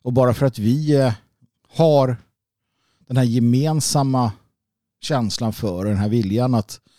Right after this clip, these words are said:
på olika sätt och vi-, vis arbeta för de högre målen som vi delar som härdens folk, så betyder det ju inte att vardagen inte finns där.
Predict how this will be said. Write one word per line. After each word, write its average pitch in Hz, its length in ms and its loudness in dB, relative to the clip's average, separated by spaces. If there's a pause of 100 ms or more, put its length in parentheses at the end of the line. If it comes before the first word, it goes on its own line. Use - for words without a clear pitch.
(460)
på 135 120 -4
olika 120 280 -2
sätt 110 280 -4
och 107 140 0
vi-, 113 200 -4
vis - 580 -6 (200)
arbeta 104 420 -2
för 101 500 -2 (160)
de 107 160 -4
högre 135 360 2
målen 87 360 -4
som 101 140 -2
vi 101 60 0
delar 117 460 0
som 92 180 -4
härdens 90 360 -8
folk, 90 420 -12 (1300)
så - 100 -6
betyder 117 360 0
det 120 40 2
ju 123 40 4
inte 107 160 -2
att 90 80 -8
vardagen 131 520 -2
inte 98 200 -10
finns 92 320 -14
där. - 240 -20